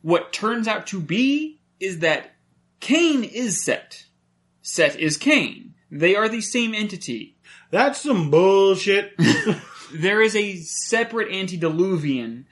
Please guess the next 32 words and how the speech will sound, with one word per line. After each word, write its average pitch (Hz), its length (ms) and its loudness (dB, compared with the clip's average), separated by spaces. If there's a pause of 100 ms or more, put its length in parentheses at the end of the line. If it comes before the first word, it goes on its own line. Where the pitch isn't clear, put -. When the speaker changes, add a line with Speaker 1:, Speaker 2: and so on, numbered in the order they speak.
(100)
Speaker 1:
'cause 170 200 0
this 214 160 2
is 196 60 -8
the 196 100 0
thing. 151 240 -2
They, 143 180 2
Speaker 2:
Oh, 131 180 -2
for 120 200 -12
fuck. 143 420 -14
Speaker 1:
there 165 160 4
is 185 100 2
a 185 60 -4
separate 202 320 -2
antediluvian 165 600 0
that 143 180 0
is 156 400 -2
the 147 120 -2
per-, 147 140 -6
personification 156 1000 -8
of 139 180 -8
Set - 520 -4
that 139 220 -2
they 143 200 0
consider 143 880 -2
their 127 160 -4
antediluvian. 127 680 -4
But 127 180 -6
to 139 100 -12
them, 151 420 0
Cain 143 360 -8
is 135 320 -10
Set. - 380 -8